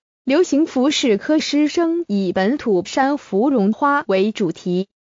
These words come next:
结合新科技，运用剪纸窗花镂空在布料上的刻画山芙蓉印记，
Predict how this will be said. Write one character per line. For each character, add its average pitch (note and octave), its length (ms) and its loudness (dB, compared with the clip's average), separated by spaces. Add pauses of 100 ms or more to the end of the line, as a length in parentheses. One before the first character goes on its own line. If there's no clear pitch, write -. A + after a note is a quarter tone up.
(140)
结 D#4 180 2
合 G3 320 2
新 D4 300 2
科 F4 180 2
技， C4+ 260 0
运 C#4+ 280 2
用 A#3 160 2
剪 F#3+ 280 0
纸 G3+ 160 2
窗 F4 320 0
花 F#4+ 320 2
镂 F#4+ 260 4
空 D4 280 2
在 C#4+ 160 2
布 D4 240 2
料 A#3+ 220 2
上 F#3 200 0
的 F3 140 2
刻 C#4+ 240 0
画 C#4 220 0
山 C4+ 340 0
芙 A#3+ 220 -2
蓉 G3 200 2
印 G3 200 2
记， - 220 -4